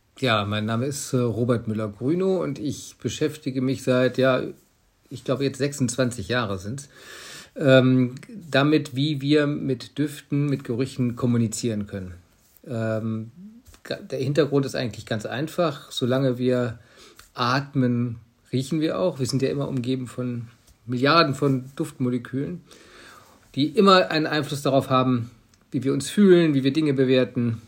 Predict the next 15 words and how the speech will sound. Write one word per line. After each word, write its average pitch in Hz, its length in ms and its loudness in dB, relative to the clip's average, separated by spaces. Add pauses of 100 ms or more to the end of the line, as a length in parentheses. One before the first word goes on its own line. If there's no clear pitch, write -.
(120)
ähm, 117 400 -2 (160)
und - 160 -12
auch - 60 -8
viele 131 220 -4
andere 131 200 -2
Dinge. 120 320 -6 (1000)
Und, 120 600 -4
ähm, 127 420 -2 (840)
mein, 135 420 0 (360)
mein 135 220 -6
Hintergrund 165 520 4
damals, 139 560 6 (420)
neunzehnhundertsiebenundneunzig, 127 1700 -2
war, 123 640 -2
ähm, 120 380 -8